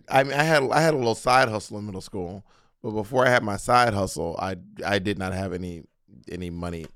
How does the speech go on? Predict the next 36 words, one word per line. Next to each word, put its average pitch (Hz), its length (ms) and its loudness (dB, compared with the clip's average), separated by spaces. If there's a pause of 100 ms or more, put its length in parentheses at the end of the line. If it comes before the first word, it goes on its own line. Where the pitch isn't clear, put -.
at 82 120 -6
all 80 320 -4
whatsoever. 64 640 -10 (540)
But 190 100 0
anyway, 170 220 4
yeah, 117 300 4 (120)
I, 127 280 6
um, 101 540 0 (440)
so 160 480 0
I, - 160 0 (120)
I 156 40 4
just, 156 380 -8
th-, 107 160 0
that 143 120 6
is 160 80 -2
my 143 160 2
experience 120 320 -4
with, 107 140 -10
with 101 180 -2
New 117 100 2
York 110 120 2
City 104 220 -4
taxis 107 480 0
and 104 160 -6
Ubers, 104 460 2
and 104 80 0
I 107 80 4
prefer 113 340 -2
the 95 80 -2
Ubers 104 280 -2
because 104 280 -6
I 104 140 -2
hated 107 320 -2
the 104 60 -8
curbside 104 380 -4
interviews. 101 540 -6